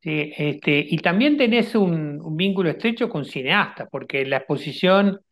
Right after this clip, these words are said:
que hice yo en Roma y que tú tuviste el, el gusto de, de patrocinar, conocimos también a, a, a importantes cineastas que estaban trabajando justamente en, en, en, en Italia, ¿no? O sea, tenés también vínculo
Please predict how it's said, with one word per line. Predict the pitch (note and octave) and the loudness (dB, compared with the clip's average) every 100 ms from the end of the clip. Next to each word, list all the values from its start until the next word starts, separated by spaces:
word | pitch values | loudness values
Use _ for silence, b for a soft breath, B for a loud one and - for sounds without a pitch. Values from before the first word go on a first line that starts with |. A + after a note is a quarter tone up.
| _ _ _ | _ _ _
que | D3 D#3 | 0 0
hice | D#3+ E3 D#3 | 0 -2 0
yo | F3 F3 | 2 4
en | E3 | 4
Roma | F#3 G3+ F#3 D3+ | 6 6 4 0
y | |
que | C3+ C3 | -4 -10
tú | D3+ | -10
tuviste | C#3+ C#3+ D3 D3+ C3+ - - | -8 -6 -2 0 0 0 -10
el, | B2+ A#2+ A#2+ | -10 -10 -10
el | - C3+ | -8 -4
gusto | D3 F#3+ F#3 D#3+ | 0 0 2 2
de, | C3+ A#2+ - B B | 2 0 -6 B B
de | D3 | -2
patrocinar, | D3 C#3+ C#3+ C#3 - C3+ C3+ D3 D#3+ F#3 - _ _ | 2 2 2 -2 -2 -6 0 2 2 0 -10 _ _
conocimos | - C#3+ C3+ - D3+ G3 G3 G3 | -6 -4 -4 -2 0 4 2 2
también | C3 C#3 D#3+ F3+ | -2 0 2 2
a, | D#3 C3+ B2+ | 2 0 -2
a, | B2 D3 | -4 -8
a | B2+ B2+ - | -8 -10 -8
importantes | C#3+ D3 C#3+ F#3 F#3+ F#3+ - | -4 -2 0 0 0 -2 -2
cineastas | D3 C#3 A3+ G3 - B2+ | -4 -2 0 0 -2 -4
que | - | -4
estaban | C#3+ C3+ B2+ | -2 -2 -2
trabajando | B2+ A#2+ - C3+ C3 B2 A#2+ B B B | -4 -4 -4 -6 -4 -4 -6 B B B
justamente | - D3 C#3+ C#3 D3 C#3+ D3 C#3 B2+ C3 C3 B2+ | -4 -2 0 0 0 0 2 2 0 -4 -6 -8
en, | B2 A#2+ B2 | -8 -10 -12
en, | C3 C#3+ C3+ - - | -12 -10 -10 -12 -14
en, | D3+ C3 C3+ | -10 -6 -4
en | C3+ C#3 | -4 -4
Italia, | B2+ C#3 A#2+ A#2 A#2 | 0 0 0 -6 -8
¿no? | C#3 A3+ B3 | -6 -4 -4
O | |
sea, | - D#3 | -4 -4
tenés | C#3+ E3 E3+ | 0 -2 0
también | F3+ E3 E3 | 0 0 0
vínculo | E3+ F3+ F#3+ F3+ - | -2 -2 -2 -2 -4